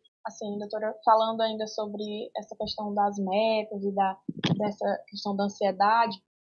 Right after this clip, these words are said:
é, a gente já entra aí no tema da, dos presentes, amigo, amigo oculto, né, confraternizações em que se trocam presentes.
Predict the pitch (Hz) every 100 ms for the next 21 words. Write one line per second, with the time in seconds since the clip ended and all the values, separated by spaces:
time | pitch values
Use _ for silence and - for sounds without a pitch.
0 | - - _ - 208 202 208 226 220 226
1 | 226 214 214 220 214 214 214 220 214 214
2 | 220 214 208 226 - - 247 247 220 240
3 | 233 - 196 208 208 202 202 - - 226
4 | 233 233 214 - - 240 262 262 254 226
5 | 226 214 240 240 214 214 214 220 214 202
6 | 208 - 220 220 202 208 202 208 196 185
7 | 208 196 196 185 214 233 226